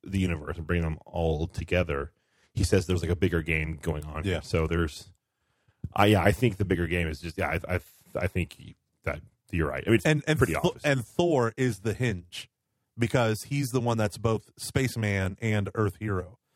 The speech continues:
Speaker 2: And so
Speaker 1: Mm-hmm.
Speaker 2: he's the hinge, and that's why in the preview for Infinity War,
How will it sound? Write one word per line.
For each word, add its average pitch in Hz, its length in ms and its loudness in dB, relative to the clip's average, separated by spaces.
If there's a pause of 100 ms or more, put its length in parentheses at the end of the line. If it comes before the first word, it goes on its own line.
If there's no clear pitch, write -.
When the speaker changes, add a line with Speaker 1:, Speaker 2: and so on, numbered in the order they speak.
(340)
Speaker 2:
And 95 140 8
so 120 120 8
Speaker 1:
Mm-hmm. 110 60 4
Speaker 2:
he's 127 280 0
the 113 140 2
hinge, 110 340 0
and 107 160 2
that's 101 180 0
why 101 340 2 (420)
in 117 80 2
the 107 80 0
preview 107 460 0
for 92 540 0
Infinity 123 440 0
War, 98 480 0